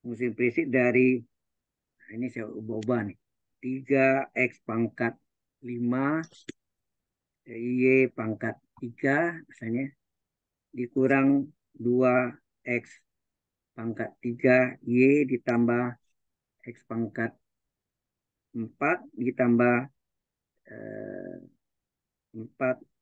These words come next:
Y pangkat lima sama dengan nol.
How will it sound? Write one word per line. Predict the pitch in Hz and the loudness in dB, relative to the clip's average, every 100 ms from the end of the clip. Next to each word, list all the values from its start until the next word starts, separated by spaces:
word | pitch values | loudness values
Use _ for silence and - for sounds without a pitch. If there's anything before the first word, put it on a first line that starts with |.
| - | -6
Y | 117 123 123 120 - | 2 4 4 2 -2
pangkat | - 107 104 117 - | -6 -6 -6 -8 -10
lima | - 113 117 - 110 113 123 156 202 - _ _ _ _ _ _ _ _ _ _ _ _ - | -6 0 0 -2 -4 0 4 4 2 -4 _ _ _ _ _ _ _ _ _ _ _ _ -10
sama | 120 | -4
dengan | 131 127 127 | -2 0 0
nol. | 123 | -2